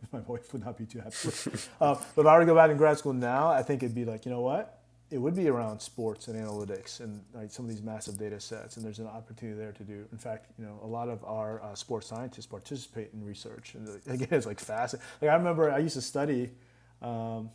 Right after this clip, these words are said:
Speaker 1: in all the different libraries around campus, and we just mix it up and, and go wherever, uh, we felt like. But we used to spend time in the, in the kinesiology library, and I remember I'd be bored,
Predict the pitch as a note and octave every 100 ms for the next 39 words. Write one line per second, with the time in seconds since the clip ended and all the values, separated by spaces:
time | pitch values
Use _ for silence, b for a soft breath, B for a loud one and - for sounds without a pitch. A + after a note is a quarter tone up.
0 | _ B2+ B2+ A#2+ B2+ A#2 A#2 B2 A#2+ A2+
1 | A2+ A2+ A2+ G#2+ A2+ - - A2 A2+ A#2
2 | A2+ A#2 A#2 A#2+ A2 G#2+ G#2+ G2+ A2 A2
3 | G#2+ A2+ G#2+ G#2 - - G#2+ G#2+ A2 B2+
4 | C#3 B2+ B2 A#2 G#2+ G#2+ A#2 A#2 C#3+ B2+
5 | A#2 - - A2 A#2+ A#2 A2 G#2 A2 A2+
6 | G2+ - A#2 G#2+ D#3+ F3 G2 F#2+ G2+ C3+
7 | - _ b b b B2+ B2 C#3 C3+ A#2+
8 | A#2 G#2+ C3+ D3